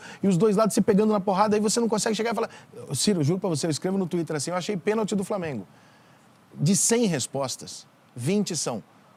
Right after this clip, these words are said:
"Bolsonarista, filha da puta. Você não sei o que do Bolsonaro, não sei o que do Lula, não sei o que do." Eu falo, "Gente, o que que tem a ver o cu com as calças? É pênalti. É,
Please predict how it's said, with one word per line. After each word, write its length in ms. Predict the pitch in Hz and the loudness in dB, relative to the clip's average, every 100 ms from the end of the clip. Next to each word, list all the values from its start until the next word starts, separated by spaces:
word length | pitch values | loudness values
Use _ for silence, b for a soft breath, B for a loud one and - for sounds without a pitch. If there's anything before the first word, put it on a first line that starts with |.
| _ | _
"Bolsonarista, 800 | 123 143 127 156 139 123 127 - | -2 -2 0 -2 -4 -2 -4 -6
filha 260 | 117 131 120 | -10 -8 -6
da 120 | 110 | -8
puta. 420 | - 120 110 - - _ b b _ _ _ | -8 -10 -10 -12 -20 _ b b _ _ _
Você 220 | - 180 | -8 -4
não 120 | 165 | -4
sei 160 | 143 151 | -4 -6
o 40 | |
que 120 | - | -4
do 100 | 160 | -4
Bolsonaro, 540 | 143 151 - 113 123 135 | -2 -4 -4 -6 -6 -4
não 100 | 160 | -4
sei 180 | - 147 | -2 -4
o 40 | |
que 120 | - | -4
do 120 | 156 | -4
Lula, 400 | 120 123 143 110 B B | -2 0 0 -2 B B
não 80 | 175 | -6
sei 180 | 156 175 | -4 -4
o 20 | |
que 140 | - 180 | -2 -4
do." 140 | 165 - _ - | -4 -12 _ -20
Eu 60 | |
falo, 160 | 147 180 | -14 -12
"Gente, 200 | 165 - | -12 -14
o 40 | |
que 160 | - 220 | -12 -10
que 140 | - | -10
tem 220 | 131 196 196 | -10 -8 -8
a 60 | |
ver 160 | 107 151 | -8 -8
o 100 | 160 | -6
cu 160 | 175 | -10
com 100 | 196 | -8
as 120 | 185 - | -8 -6
calças? 260 | 127 147 | -8 -8
É 40 | 180 | -8
pênalti. 440 | - 165 139 107 | -4 -4 -4 -8
É, 220 | 160 175 | -10 -12